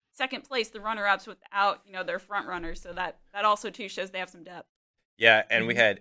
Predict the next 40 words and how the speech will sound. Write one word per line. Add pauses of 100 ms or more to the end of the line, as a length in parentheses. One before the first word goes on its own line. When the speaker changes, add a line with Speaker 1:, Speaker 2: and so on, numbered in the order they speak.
(140)
Speaker 2:
eight
girls
under
eighteen
minutes
here.
Obviously,
as
we
said
earlier,
the
course
played
slow.
I
think
we
would
have
gotten
some
sub
seventeens (340)
had
it
been
a
little
bit
nicer
of
a
field, (280)
um,
or
nicer
of
a
day.